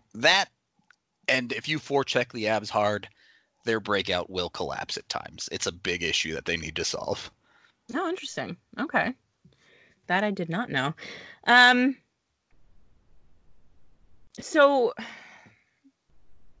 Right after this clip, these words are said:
Speaker 2: yeah, I wanted to talk a little, a little bit more about things like that. Um, who do you see?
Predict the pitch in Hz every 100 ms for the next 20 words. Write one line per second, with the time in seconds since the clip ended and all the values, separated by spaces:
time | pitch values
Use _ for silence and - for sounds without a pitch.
0 | - - - _ - 190 180 143 208 254
1 | 440 370 294 277 247 214 214 - - 220
2 | 320 381 240 226 220 190 170 - 175 160
3 | 156 156 147 - 160 151 151 160 - -
4 | - - - _ _ _ _ _ _ _
5 | _ - - - - 311 453 523 415 -
6 | 277 254 247 254